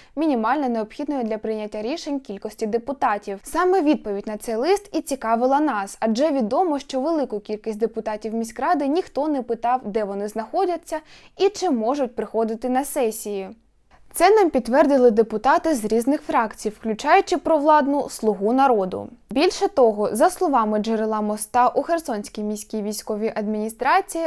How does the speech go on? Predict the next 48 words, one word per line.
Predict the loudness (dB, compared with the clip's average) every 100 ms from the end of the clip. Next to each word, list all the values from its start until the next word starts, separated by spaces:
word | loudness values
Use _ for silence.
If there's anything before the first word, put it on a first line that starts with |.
| 2
Роман | 4 4 2 0
Мрочко | -4 -6 -2 0
направив | 2 0 2 0 2 0
до | 0 0
ова | -2 2 4 6
листа, | 4 0 0 0
в |
якому | 2 0 2 0
вказав, | -2 -4 0 0
що | -2 -12
кворуму | -6 0 2 2 0
у | 0
Херсонській | -2 -6 -4 -6 -4 -4
міській | -4 -4 -2
раді | 0 0 -2 -4
немає. | -4 -2 -2 -4 -8 -10 -12 -12 2
Точних | 4 4 2 4
даних | 4 4 0
про | 4 4
те, | 4
як | 2 0 0
він | -2
це | -2
підрахував, | -2 0 0 0 2 4 4
ми | 4 4
не | 2
знаємо, | 0 -2 -4 -6 -2
але | 2 4 2
судячи | 2 0 -2 -4
з | -2
відповіді, | -2 0 -2 -2 -4
такими, | -4 -4 -2 0 0
які | -2 0 0
не | 2
можуть | 2 0 -2
брати | -2 -2 -2
участь | -2 -4 -6 -8
у | -8
сесії, | -2 0 0 0 -2
він | 0 -2
порахував | 0 -2 0 2 2
депутатів, | 2 -2 0 0 2 0 -2
які | -2 -4
служать | -6 -4 -2 -4 -2
у |
Збройних | -4 -2 0 0 -2
силах | -4 -4 -4 -4
України. | -4 0 0 0 -2 -6